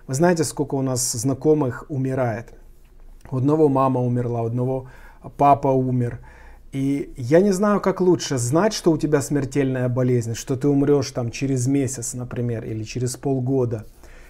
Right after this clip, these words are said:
или не знать и умереть, э, внезапно. Есть свои плюсы и минусы, да. С одной стороны, если ты болеешь, и ты знаешь, что ты умрёшь, то ты можешь подготовиться лучше, правда?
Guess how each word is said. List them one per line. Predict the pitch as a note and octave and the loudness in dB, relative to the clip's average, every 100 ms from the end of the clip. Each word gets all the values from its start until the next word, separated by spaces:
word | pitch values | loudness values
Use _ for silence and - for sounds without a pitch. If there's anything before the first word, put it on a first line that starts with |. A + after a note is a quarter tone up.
| - | -8
или | - F3 E3+ | 2 8 8
не | E3+ | 8
знать | D3+ D3 E3+ E3+ | 6 6 6 6
и | D#3+ | 4
умереть, | C#3+ C#3 C3+ C#3 C3 - - | 2 2 2 2 0 -8 -18
э, | - B2 | -10 -6
внезапно. | B2 C#3 B2+ B2+ A2 A2+ A2 - - - - - B2 | 0 0 2 0 -2 -6 -16 -16 -20 -20 -20 -14 -4
Есть | B2+ A3 - | 4 4 8
свои | G3+ G#3+ | 8 8
плюсы | G#3 F#3 - G3 | 8 6 10 10
и | |
минусы, | G3+ G3 D#3 B2+ - B2 | 10 8 6 2 -2 -2
да. | C#3 D3+ D#3+ - - | 0 -2 -4 -16 -16
С | - | -2
одной | D#3 D#3+ G#3 | 0 6 6
стороны, | - - C#3 C3 A#2+ A#2 - | 6 4 2 2 -2 -4 -10
если | C3 A#2 E3 F#3+ - | -10 -2 2 2 2
ты | C#3 E3 D#3 | -2 2 2
болеешь, | C3+ D3 D#3+ F3+ D3+ A#2 - - | 4 4 6 6 4 0 -6 -14
и | B2+ | -6
ты | C#3+ | -4
знаешь, | C3 D3 C#3+ B2 | 0 0 0 -2
что | - B2 | -6 -6
ты | - C#3+ | -2 0
умрёшь, | D3 C3 C3+ D3+ D3+ - - - - - - - - - - - | 0 0 2 2 2 -8 -20 -20 -20 -20 -20 -20 -20 -20 -20 -10
то | C3+ | -8
ты | B2+ D3 | 0 2
можешь | C3+ C3 B2+ - | 2 0 -4 -4
подготовиться | B2+ A#2+ B2+ B2 A2+ A2 - | -4 -2 -2 -2 -4 -4 -4
лучше, | B2 A#2+ - - | -2 -2 -4 -14
правда? | - B2+ B2+ B2 | -2 0 0 -2